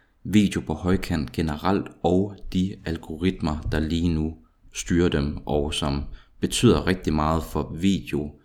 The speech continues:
contentproduktion på sociale medier. Du kender sandsynligvis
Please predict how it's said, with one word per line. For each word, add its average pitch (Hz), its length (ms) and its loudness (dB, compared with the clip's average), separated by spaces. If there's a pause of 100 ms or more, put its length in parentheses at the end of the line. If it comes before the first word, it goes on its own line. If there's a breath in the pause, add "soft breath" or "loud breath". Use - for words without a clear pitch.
(160 soft breath)
contentproduktion 73 1300 -2 (460 soft breath)
på - 180 2
sociale 76 520 2
medier. 73 440 -2 (760)
Du 104 60 0
kender 117 340 4
sandsynligvis 82 1200 2